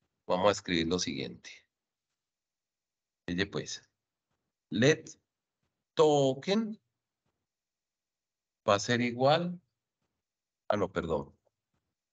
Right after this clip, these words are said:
Let P. P va a ser igual a uno. Esto es una función asíncrona, pille pues.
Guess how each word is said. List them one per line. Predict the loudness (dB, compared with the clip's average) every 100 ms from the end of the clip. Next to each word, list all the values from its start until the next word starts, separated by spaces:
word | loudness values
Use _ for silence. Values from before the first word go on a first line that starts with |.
| _ _ _ _ -6
Let | -4 -4 -4
P. | -4 -4 -6 -20 _ _ _ _ _ _ _ _ _ -4
P | 0 2
va | 0
a |
ser | -4 -6
igual | -2 0 0 0
a | 0
uno. | 0 0 -6 -14 -20 _
Esto | -6 -2 2
es | 6
una | 6
función | 6 4 4 2
asíncrona, | 2 0 -2 -6 -8 -8
pille | -6 -6
pues. | -6 -10 -10 -18